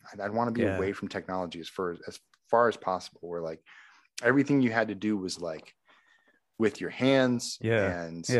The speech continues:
Speaker 2: yeah.
Speaker 1: you know, it was what you did, that it wasn't like, "Oh, I'm, I got an algorithm." It's like, "Oh, it's
Speaker 2: <laughs>
Speaker 1: like cheating."
Speaker 2: Yeah, right.
Speaker 1: Like a cheat
Speaker 2: Yeah, yeah.
Speaker 1: code. Yeah.
Speaker 2: Right, right, right. So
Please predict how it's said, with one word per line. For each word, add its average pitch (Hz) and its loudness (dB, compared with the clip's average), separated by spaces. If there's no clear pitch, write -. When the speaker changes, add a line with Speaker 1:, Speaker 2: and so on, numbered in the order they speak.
Speaker 2:
yeah. 101 2
Speaker 1:
you 92 -12
know, 87 -16
it 98 -10
was 95 -10
what 107 2
you 101 -4
did, 101 -4
that 110 -2
it - -16
wasn't 95 -4
like, 87 -10
"Oh, 156 -2
I'm, 101 -6
I 113 -10
got 123 0
an 117 -2
algorithm." 92 -2
It's 101 -8
like, 151 2
"Oh, - 0
it's - -2
Speaker 2:
<laughs> 165 2
Speaker 1:
like - -4
cheating." 151 2
Speaker 2:
Yeah, 120 4
right. 117 0
Speaker 1:
Like 151 -2
a - -8
cheat 135 2
Speaker 2:
Yeah, 117 6
yeah. 104 2
Speaker 1:
code. 98 0
Yeah. 147 -4
Speaker 2:
Right, 101 0
right, 104 0
right. 104 0
So 127 8